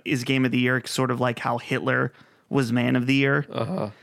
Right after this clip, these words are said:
Speaker 1: in that it wasn't 'cause of the great things, because it was the, he was the most talked about or,
Speaker 2: Right.
Speaker 1: you know, influential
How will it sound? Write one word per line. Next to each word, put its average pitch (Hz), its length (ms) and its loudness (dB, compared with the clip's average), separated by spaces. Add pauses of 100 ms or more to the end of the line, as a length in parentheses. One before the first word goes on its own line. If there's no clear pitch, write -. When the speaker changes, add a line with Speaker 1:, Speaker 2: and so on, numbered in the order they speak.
Speaker 1:
in 135 160 4
that 127 140 4
it 123 80 0
wasn't 135 340 0
'cause 120 200 -2
of 117 140 0
the 120 80 0
great 123 320 -2
things, 117 300 -2
because 117 360 -6
it 104 120 0
was 113 160 -2
the, 117 100 -2
he 120 140 -4
was 117 100 -2
the 117 80 0
most 113 240 -2
talked 120 300 -4
about 120 460 0
or, 120 160 -2
Speaker 2:
Right. 101 140 0
Speaker 1:
you - 60 -4
know, 113 140 -4
influential 123 920 0